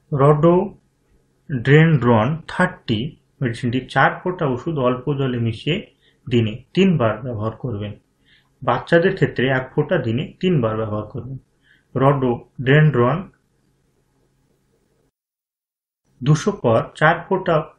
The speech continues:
ওষুধ অল্প জলে মিশিয়ে দিনে তিনবার ব্যবহার করবেন।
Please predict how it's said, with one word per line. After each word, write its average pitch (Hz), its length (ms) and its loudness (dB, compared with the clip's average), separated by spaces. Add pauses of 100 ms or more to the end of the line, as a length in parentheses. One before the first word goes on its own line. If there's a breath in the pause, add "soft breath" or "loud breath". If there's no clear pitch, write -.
(100)
ওষুধ 185 320 -4
অল্প 131 380 -2
জলে 123 220 -4 (100)
মিশিয়ে 156 440 -2 (440)
দিনে 120 400 -2 (180)
তিনবার 160 400 2
ব্যবহার 101 340 -6
করবেন। 123 380 -8